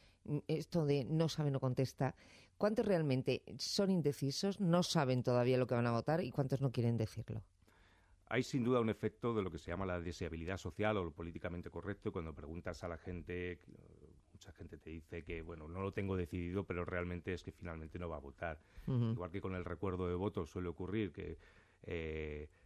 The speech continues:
Speaker 2: casi todo el mundo votó cuando preguntas en una encuesta, aunque se haya hecho incluso al día siguiente, ves que si, en el caso de las europeas es obvio, donde vota el
Speaker 1: Ujú.
Speaker 2: cincuenta por ciento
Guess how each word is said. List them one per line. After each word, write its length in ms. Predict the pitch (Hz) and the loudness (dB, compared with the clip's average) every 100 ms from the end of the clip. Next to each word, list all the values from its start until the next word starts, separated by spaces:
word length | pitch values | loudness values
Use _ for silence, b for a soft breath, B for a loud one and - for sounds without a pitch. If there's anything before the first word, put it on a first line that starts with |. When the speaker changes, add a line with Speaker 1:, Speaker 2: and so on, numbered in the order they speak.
| _ | _
Speaker 2:
casi 220 | - - | -10 -10
todo 140 | - 90 | -6 -4
el 80 | 90 | -2
mundo 260 | 95 87 | -2 -2
votó 280 | 85 80 120 | -2 -2 -4
cuando 280 | - 90 82 | -2 -4 -4
preguntas 380 | 85 85 87 90 | -6 -8 -8 -10
en 60 | |
una 80 | 85 | -10
encuesta, 260 | 80 113 113 | -8 -8 -6
aunque 140 | 85 | -8
se 120 | 82 | -6
haya 120 | 92 90 | -2 -2
hecho 220 | - 87 | -2 -6
incluso 320 | - 90 85 | -6 -8 -6
al 80 | 80 | -4
día 180 | 95 98 | -2 -4
siguiente, 520 | 104 92 107 107 120 | -4 -2 -2 -2 -6
ves 240 | 92 92 | -8 -10
que 160 | - 82 | -12 -14
si, 160 | - 78 | -14 -16
en 600 | 78 - - 73 80 76 | -16 -20 -20 -18 -16 -16
el 120 | 76 | -12
caso 240 | 82 - | -12 -6
de 40 | 90 | -6
las 160 | 80 | -4
europeas 380 | 90 82 92 82 | -4 -2 -2 -4
es 100 | - | -2
obvio, 240 | 139 110 | 0 0
donde 200 | 85 80 | 0 -2
vota 180 | 82 - | -4 0
el 60 | 143 | 4
Speaker 1:
Ujú. 80 | 143 | 4
Speaker 2:
cincuenta 280 | 139 165 | 4 2
por 140 | 95 92 | -2 -4
ciento 400 | 107 104 139 | -4 -4 -6